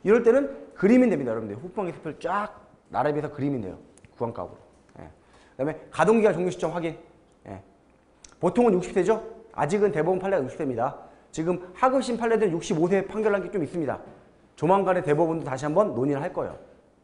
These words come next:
고령화 사회이기 때문에. 예. 그리고 제가 논의 얘기하잖아요. 자격증 따십시오.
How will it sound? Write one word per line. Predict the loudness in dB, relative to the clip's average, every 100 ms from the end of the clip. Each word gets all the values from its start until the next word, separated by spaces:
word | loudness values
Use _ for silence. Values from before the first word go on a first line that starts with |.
| _
고령화 | -2 0 0
사회이기 | 0 -2 -4
때문에. | -6 -8 -8 -14 -20 _ _ _ _ _ -18
예. | -18 -18 -20 -20 -20 -20 _ _ _ _ _ _ -20 _ _
그리고 | -2
제가 | 2 4
논의 | 6 6
얘기하잖아요. | 6 2 0 -4 -8 -10 -20 _ _
자격증 | -6 -4 -2 -2 -4 -4
따십시오. | -6 -6 -6 -6 -6 -14